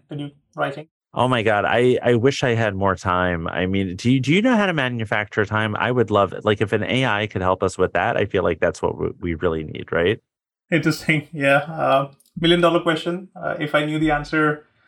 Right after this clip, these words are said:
Speaker 1: man, uh, you and I would be, like, at a different place.
Speaker 2: Oh my God, absolutely. But, like, listen, I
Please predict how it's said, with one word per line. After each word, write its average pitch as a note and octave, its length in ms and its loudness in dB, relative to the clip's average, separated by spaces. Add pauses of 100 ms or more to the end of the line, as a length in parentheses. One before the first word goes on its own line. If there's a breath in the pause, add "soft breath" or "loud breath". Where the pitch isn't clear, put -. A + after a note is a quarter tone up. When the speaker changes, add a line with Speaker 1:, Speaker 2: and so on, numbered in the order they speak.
(260 soft breath)
Speaker 1:
man, C#3+ 360 -2
uh, C#3+ 360 -2
you D#3 160 2
and D#3 80 2
I D3+ 100 4
would C#3 200 -6
be, C#3+ 80 -2
like, C3+ 400 -2
at C#3 140 -2
a C#3 60 -4
different C3+ 300 -6
place. C3 340 -6 (600)
Speaker 2:
Oh G#2+ 120 2
my G2 140 2
God, F#2+ 160 2
absolutely. B2+ 640 2
But, F2+ 280 0
like, A2 300 2
listen, F2 540 0
I F#2+ 240 0